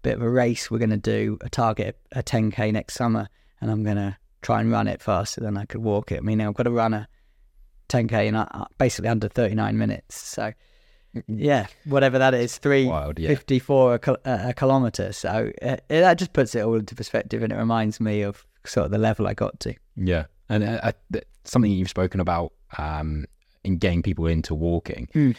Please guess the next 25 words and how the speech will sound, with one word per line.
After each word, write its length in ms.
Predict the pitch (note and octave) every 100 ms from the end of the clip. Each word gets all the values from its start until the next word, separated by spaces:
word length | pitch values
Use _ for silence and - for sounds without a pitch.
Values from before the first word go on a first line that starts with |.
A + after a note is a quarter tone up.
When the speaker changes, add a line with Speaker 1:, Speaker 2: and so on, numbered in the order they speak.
| - _
Speaker 2:
If, 360 | - A2+ - A2
uh, 220 | F#2+ F#2
if 140 | A2 -
someone's 300 | C#3+ B2 G#2
listening 220 | G2+ E2+
to 80 | D2
this, 120 | C#2+
it's 140 | - F2+
actually 220 | D#2+ D#2+
a 20 |
pretty 140 | E2+
solid 280 | D2+ E2+ D2+
runner 260 | D#2+ D2 - - - _ -
and 60 | B2
has 100 | B2+
never 160 | A#2+
even 220 | A#2 G#2+ G2
given 480 | G2 F#2 F2 E2 -
a 120 | F2+
glimpse 340 | F#2+ F2 D#2+
into 240 | E2 D2+ D#2
walking, 440 | E2 - - - _ _ _ _ _ _ - _
because 340 | - - C3 B2+
of 160 | G2+
the, 340 | F#2+ F#2+ F2